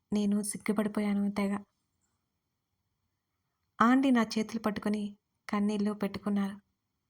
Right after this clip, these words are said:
"ఆంటీ హ్యాపీ మూమెంట్ ఇది, ఇది ఇలా బాధపడొచ్చా?" అన్నాను. "మీ అంకుల్ ఉంటే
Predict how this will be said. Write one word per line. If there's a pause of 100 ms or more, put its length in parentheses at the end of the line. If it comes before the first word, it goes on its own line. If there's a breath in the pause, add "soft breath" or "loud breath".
(2000)
"ఆంటీ
హ్యాపీ
మూమెంట్
ఇది, (680)
ఇది (180)
ఇలా
బాధపడొచ్చా?" (440)
అన్నాను. (1400)
"మీ
అంకుల్
ఉంటే